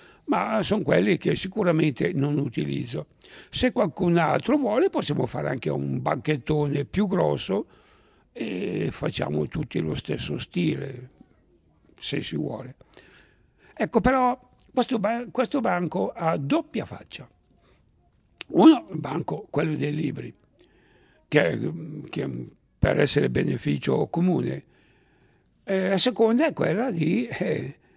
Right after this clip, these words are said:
ci sarà un cartello, perché è nient'altro che quello, un'immagine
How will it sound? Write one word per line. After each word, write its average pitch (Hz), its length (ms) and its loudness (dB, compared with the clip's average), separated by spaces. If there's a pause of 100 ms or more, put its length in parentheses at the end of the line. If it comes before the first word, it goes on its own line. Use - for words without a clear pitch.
(320)
ci 240 120 0
sarà 233 420 2
un 269 160 6
cartello, 320 640 2
perché 220 260 -2
è 247 80 0
nient'altro 233 580 0
che 240 140 0
quello, 214 380 -2
un'immagine 185 960 2